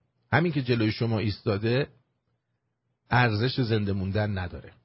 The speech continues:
تموم شد و رفت. اینو گفتم که یادتون باشه. بعد بریم سراغ، آها،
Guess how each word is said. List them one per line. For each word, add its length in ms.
تموم 260
شد 220
و 60
رفت. 200
اینو 180
گفتم 360
که 140
یادتون 400
باشه. 320
بعد 680
بریم 220
سراغ، 320
آها، 360